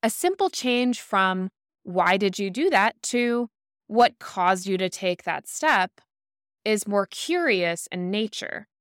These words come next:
and it's less likely to provoke defensiveness. In other words, a what question provokes thought,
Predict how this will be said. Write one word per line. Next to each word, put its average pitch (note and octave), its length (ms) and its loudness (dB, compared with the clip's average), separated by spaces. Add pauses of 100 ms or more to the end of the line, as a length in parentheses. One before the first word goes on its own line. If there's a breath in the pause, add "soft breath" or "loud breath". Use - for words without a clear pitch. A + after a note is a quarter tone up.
and G#3 160 2
it's G3 160 -6
less A#3+ 420 0
likely A3+ 420 2
to - 160 -12
provoke F#3 680 -2 (100)
defensiveness. - 1040 -6 (340)
In A3+ 120 2
other B3+ 220 4
words, G3 500 -2 (720)
a G#3+ 80 4
what A3 340 2
question F#3+ 680 -2
provokes F3 600 -2
thought, D#4 500 0